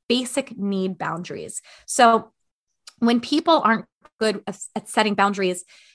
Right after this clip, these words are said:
with others, specifically, I think in romantic relationships, they stop having boundaries with themselves. So you need to start with your own boundaries with you, which means, like, if you need to sleep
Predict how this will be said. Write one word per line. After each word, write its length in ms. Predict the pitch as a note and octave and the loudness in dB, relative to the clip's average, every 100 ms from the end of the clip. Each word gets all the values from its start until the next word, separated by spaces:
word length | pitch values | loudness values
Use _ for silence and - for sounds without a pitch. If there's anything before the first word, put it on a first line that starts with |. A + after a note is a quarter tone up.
| _ | _
with 160 | G#3 G3+ | -4 2
others, 500 | A3 G3+ F3+ F3+ - | 2 4 2 0 -6
specifically, 800 | - - A#3 - F4 F#4+ F#4 A3 | -8 -6 -6 -2 0 0 2 2
I 60 | G#3 | 2
think 200 | A3 G#3+ | -2 -4
in 80 | |
romantic 460 | F#3 F#3+ F#3+ G3 F#3+ | -4 -2 -4 -6 -8
relationships, 840 | F#3 F#3 F#3 F#3 - D#3 - - - - - - - _ _ | -6 -6 -8 -14 -8 -8 -8 -16 -20 -20 -20 -20 -20 _ _
they 100 | C4 | 2
stop 340 | C4+ - D#4 - | 2 6 6 6
having 260 | F4+ D#4+ | 0 2
boundaries 380 | A#3+ A3 G#3 G#3 | 2 2 0 -6
with 140 | G3 F#3+ | -8 -8
themselves. 880 | F3+ - - F3+ D#3 - - - - - | -10 -10 0 0 0 -6 -16 -18 -20 -12
So 160 | - | -2
you 340 | G#3 G3+ A3+ D#4 | 0 0 0 0
need 280 | D#4+ D4+ - | 0 -2 -6
to 100 | G#3+ | -8
start 440 | - G#3+ G3+ F#3 | -2 2 2 0
with 160 | G3 - | -8 -4
your 140 | F#3+ | 0
own 220 | G#3+ C#4 | 2 0
boundaries 520 | G3+ F#3+ F3+ F3+ F3+ - | 0 0 0 -4 -4 -6
with 180 | F3 | -10
you, 400 | F#3+ G#3 G#3 D3 - - - - | -4 0 0 -2 -12 -20 -20 -6
which 260 | G#3+ - | -6 -4
means, 640 | B3+ D4 D4 G3+ F#3+ G3 - | -2 0 0 0 -2 -6 -4
like, 240 | G3 F#3+ | -4 -4
if 200 | A3 - | -12 -12
you 180 | G3+ B3+ | -6 -4
need 240 | E4 E4 D#4+ | -2 -4 -6
to 100 | A3 | -10
sleep 420 | - - A3+ - | -10 -6 -6 -6